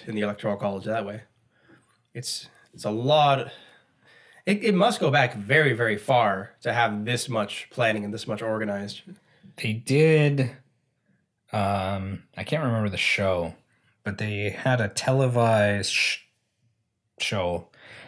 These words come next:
Speaker 2: explain the, the history of the gerrymandering and how it was set up at one point to be fair,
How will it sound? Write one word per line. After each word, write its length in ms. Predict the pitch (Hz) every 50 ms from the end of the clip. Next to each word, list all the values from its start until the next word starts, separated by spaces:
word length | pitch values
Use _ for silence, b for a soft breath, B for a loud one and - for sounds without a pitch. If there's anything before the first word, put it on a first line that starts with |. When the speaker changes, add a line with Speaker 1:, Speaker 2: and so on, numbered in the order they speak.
| B B
Speaker 2:
explain 760 | 101 101 - - - - - 120 117 110 104 104 104 104 104 104
the, 320 | - 101 101 101 101 98 95
the 80 | 101 101
history 720 | - - 104 - - - - 101 95 92 92 90 87 85
of 680 | - - - 87 87 87 90 87 90 90 87 85 85 - B B B B B B B B B B B B B _ _ -
the 460 | 95 95 90 87 85 87 87 90 90
gerrymandering 920 | 87 - 95 90 90 90 92 90 90 90 90 92 90 87 85 80 82 82 - _ b b b b b b b b _
and 680 | - 98 98 92 92 92 90 87 87 87 85 85 - - - _ _ _ _ _ _ _
how 580 | - - 104 104 95 90 92 92 90 87 - b b b b b b b b b b b _ _ -
it 140 | 123 107 98
was 300 | 113 120 123 120 117 -
set 280 | - - 139 123 117 113
up 340 | 107 104 101 101 101 - - - - - _ _ _ _ _ _ _ _ _ _ -
at 180 | - 135 117
one 300 | 135 147 175 214 240 226
point 420 | - - 151 135 120 117 107 104 -
to 180 | - - 135
be 160 | 120 113 104 95
fair, 640 | - - 143 131 101 85 80 - 80 90 120 -